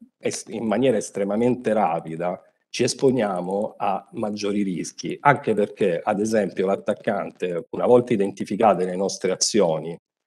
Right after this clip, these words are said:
facciamo un esempio, pos-, abbiamo avuto la fortuna di identificare un attacco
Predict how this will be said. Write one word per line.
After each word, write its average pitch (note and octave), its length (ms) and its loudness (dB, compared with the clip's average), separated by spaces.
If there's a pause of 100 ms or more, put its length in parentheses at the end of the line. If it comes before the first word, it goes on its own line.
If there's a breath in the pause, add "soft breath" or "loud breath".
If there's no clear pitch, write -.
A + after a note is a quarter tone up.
(640)
facciamo A2 320 0
un A2 80 4
esempio, F#2+ 480 0
pos-, G2+ 260 -4 (1300)
abbiamo B2 260 8
avuto C#3 260 6
la B2+ 120 10
fortuna C3+ 480 4
di A#2 100 0
identificare A2+ 1040 0
un A2 160 -2
attacco G2+ 840 -2